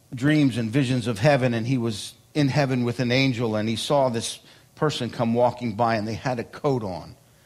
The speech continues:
They had a, they were wearing this coat, and it wasn't, it wasn't an ugly coat. It was just absolutely, utterly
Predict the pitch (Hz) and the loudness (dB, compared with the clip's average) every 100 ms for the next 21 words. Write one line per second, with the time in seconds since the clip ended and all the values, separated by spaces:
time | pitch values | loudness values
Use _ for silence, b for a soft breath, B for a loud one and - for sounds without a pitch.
0 | b b - 117 143 123 127 120 113 110 | b b -8 -2 0 -2 -2 -4 -2 -2
1 | 147 143 123 110 - - 131 110 113 117 | 0 0 0 -4 -10 -4 -2 -2 -4 -4
2 | 156 175 185 147 B B B 156 180 220 | -4 -2 -2 -6 B B B -2 2 2
3 | 208 160 147 156 160 139 120 - 107 98 | 4 2 2 2 2 2 -2 -4 -6 -6
4 | - - b b b b 175 170 151 - | -8 -16 b b b b -4 -2 -2 -2
5 | - 135 - - 170 202 226 - 165 151 | -4 -4 -6 -4 0 2 2 0 0 2
6 | 175 170 160 156 - - 175 220 233 220 | 0 0 -2 -2 -6 0 2 4 4 4
7 | 208 180 | 2 0